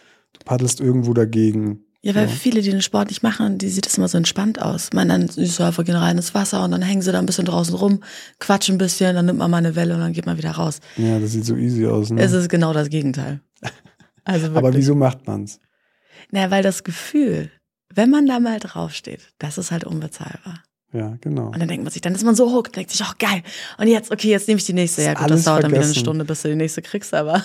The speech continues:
Speaker 2: <laughs>
Speaker 1: Der ganze Kampf mit den Wellen ist vergessen, wenn du eine geile nimmst, irgendwie,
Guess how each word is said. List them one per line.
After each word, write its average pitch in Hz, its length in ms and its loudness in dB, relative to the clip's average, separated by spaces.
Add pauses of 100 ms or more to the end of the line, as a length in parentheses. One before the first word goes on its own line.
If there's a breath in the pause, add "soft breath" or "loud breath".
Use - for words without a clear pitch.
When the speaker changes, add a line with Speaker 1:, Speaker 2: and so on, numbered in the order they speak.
(120)
Speaker 2:
<laughs> 226 120 0
Speaker 1:
Der - 80 4
ganze 160 540 -2
Kampf - 500 -4
mit 135 180 0
den 131 200 2
Wellen 127 320 4
ist 120 160 0
vergessen, 120 400 0
wenn 113 100 2
du 117 120 -2
eine 139 440 0
geile 123 520 0
nimmst, 120 640 0
irgendwie, 117 800 -2